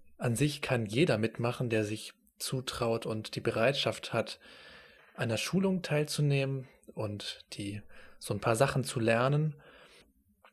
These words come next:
Und auch jeder, der eine gewisse zeitliche Kapazität und Bereitschaft mitbringt, ein paar Dienste zu übernehmen im Semester.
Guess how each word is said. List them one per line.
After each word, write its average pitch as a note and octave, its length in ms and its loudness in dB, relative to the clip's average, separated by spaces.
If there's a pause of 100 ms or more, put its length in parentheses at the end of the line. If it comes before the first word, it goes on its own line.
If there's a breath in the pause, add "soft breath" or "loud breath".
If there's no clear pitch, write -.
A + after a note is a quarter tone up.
(400)
Und - 180 -2
auch F#2+ 120 0
jeder, A2+ 160 4
der A2 460 2 (340)
eine B2 180 -2
gewisse A2+ 360 2
zeitliche A#2 420 0
Kapazität - 1080 2
und A#2 240 -6
Bereitschaft A#2 880 0
mitbringt, A#2 720 -2 (760 loud breath)
ein G#2+ 200 -4
paar G#2+ 280 -2
Dienste D#3+ 360 2
zu - 160 0
übernehmen D3 640 2
im B2+ 220 -2
Semester. B2+ 720 0